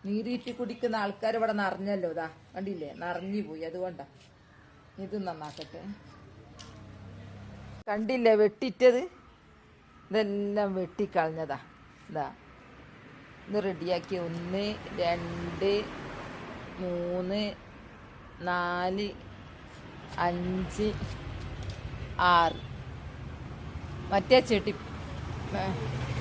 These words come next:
ഇനി ഞാൻ ചെയ്യുന്നത്, ഇതിൽ ഞാൻ വളം ഇടുന്നില്ല, കാരണം അത് മൊത്തം വളക്കുണ്ടായത്. ഇതിൽ ഞാൻ കരിയില കമ്പോസ്റ്റിൻ്റെ അതൊക്കെ ഇട്ടതാ. അതൊക്കെ ഒന്ന് ഇളക്കി കൊടുക്കട്ടെ. എല്ലാം ഒന്ന്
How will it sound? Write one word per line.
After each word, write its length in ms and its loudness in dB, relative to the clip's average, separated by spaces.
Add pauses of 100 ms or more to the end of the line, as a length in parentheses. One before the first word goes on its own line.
(600)
ഇനി 200 4
ഞാൻ 200 8
ചെയ്യുന്നത്, 480 8 (200)
ഇതിൽ 180 6 (140)
ഞാൻ 180 10
വളം 280 12
ഇടുന്നില്ല, 360 -2 (160)
കാരണം 240 10
അത് 100 8 (100)
മൊത്തം 420 8 (100)
വളക്കുണ്ടായത്. 800 8 (100)
ഇതിൽ 140 -2 (100)
ഞാൻ 140 0 (1040)
കരിയില 340 8 (120)
കമ്പോസ്റ്റിൻ്റെ 600 4
അതൊക്കെ 300 4 (120)
ഇട്ടതാ. 280 -2 (100)
അതൊക്കെ 260 8
ഒന്ന് 120 10 (220)
ഇളക്കി 400 10
കൊടുക്കട്ടെ. 460 -6 (300)
എല്ലാം 440 6
ഒന്ന് 160 4